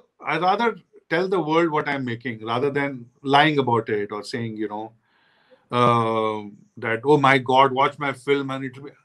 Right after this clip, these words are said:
I never, I never, you, you never find my interviews like that. I will always be talking in terms of either the journey of the character or the film or the world it is in. And I think, like I said, a good movie, the audiences can smell it.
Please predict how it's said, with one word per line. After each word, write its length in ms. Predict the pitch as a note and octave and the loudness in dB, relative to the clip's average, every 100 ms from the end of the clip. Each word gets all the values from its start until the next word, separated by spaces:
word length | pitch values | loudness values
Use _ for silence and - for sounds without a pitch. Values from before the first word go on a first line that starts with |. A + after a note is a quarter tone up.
| - | -6
I 80 | D3 | -2
never, 300 | F3 E3+ E3+ | 0 -2 -2
I 120 | C#3 | -2
never, 200 | D#3 D#3+ | -2 0
you, 240 | D3+ F3 E3 | 0 0 0
you 140 | D#3 | -2
never 240 | D#3+ E3 G3 | 0 0 0
find 220 | E3+ D3 | 0 -2
my 100 | C#3+ | -2
interviews 420 | B2 A#2+ B2+ A#2 | -4 -2 -4 -4
like 160 | F#2 F#2 | -10 -16
that. 160 | G2 G2 _ _ _ _ _ - - | -20 -20 _ _ _ _ _ -6 2
I 100 | D#3 | 6
will 220 | F#3+ F#3+ _ | 6 2 _
always 400 | C#3 F3+ A3 B3 | 2 2 4 0
be 100 | G3+ | -4
talking 360 | G3 D3 C#3 C#3+ | -4 -4 -4 -8
in 100 | C3+ | -8
terms 300 | B2+ A#2+ A#2 | -8 -8 -6
of 240 | A2 A2+ _ _ _ _ _ _ | -6 -8 _ _ _ _ _ _
either 280 | B2+ C3 D3+ | -4 2 2
the 160 | C#3 A#2 | 2 -2
journey 360 | A2+ A2+ C3 | -2 -2 -4
of 160 | C3+ A#2 | -4 -6
the 100 | A#2+ | -6
character 640 | A#2 G#2+ - G#2+ G#2 G#2 - | -2 -4 -4 -6 -6 -6 -4
or 180 | A2+ B2 | 0 0
the 120 | A#2+ | 0
film 440 | - - B2+ B2 B2 | -4 2 4 4 2
or 120 | A#2 | 0
the 140 | A#2 | 0
world 380 | A2 A2+ D3 C#3+ | 0 4 6 6
it 140 | C3 B2+ | 4 2
is 180 | A2 | -4
in. 220 | A2+ B2 - _ _ _ _ _ _ | -6 -10 -14 _ _ _ _ _ _
And 120 | D#3 G#3 | -4 -2
I 100 | A3+ | 2
think, 280 | C4 A3+ - | 2 2 0
like 240 | C#3+ F3+ | 2 4
I 80 | A3 | 2
said, 320 | G#3 G#3+ G#3+ G#3+ | 0 0 0 -2
a 100 | E3+ | -6
good 340 | B2+ F3+ G#3+ F3 | 0 0 0 -4
movie, 460 | F#3 G#3+ A3+ G3+ - | -6 -4 -6 -8 -12
the 100 | D#3 | -4
audiences 500 | D3+ D3 E3 G3 F#3+ | -2 -2 -8 -14 -14
can 180 | - F3+ | -12 -12
smell 480 | F3 - C3 B2+ A#2+ | -14 -14 -4 -2 -2
it. 200 | - | -4